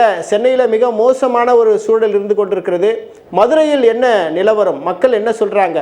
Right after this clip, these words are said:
மருத்துவமனையில நாளொன்றுக்கு ஐம்பது முதல் அறுபது, எழுபது பேர் வந்து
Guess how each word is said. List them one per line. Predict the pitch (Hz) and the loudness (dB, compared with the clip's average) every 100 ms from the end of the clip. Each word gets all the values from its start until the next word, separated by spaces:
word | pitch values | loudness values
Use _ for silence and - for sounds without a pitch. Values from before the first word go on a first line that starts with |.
| 131 165 | -4 -2
மருத்துவமனையில | 208 214 240 220 208 202 220 190 151 - - - - 175 | 0 2 0 2 0 2 2 2 -2 -10 -20 -20 -4 0
நாளொன்றுக்கு | 226 226 226 233 254 226 151 - - - - 190 | 2 2 0 0 2 2 0 -8 -20 -10 -2 0
ஐம்பது | 226 240 233 | 2 2 2
முதல் | 254 254 | 2 2
அறுபது, | 214 226 226 220 | 4 4 4 4
எழுபது | 214 208 | 4 4
பேர் | 208 262 240 | 4 4 2
வந்து | 226 | 0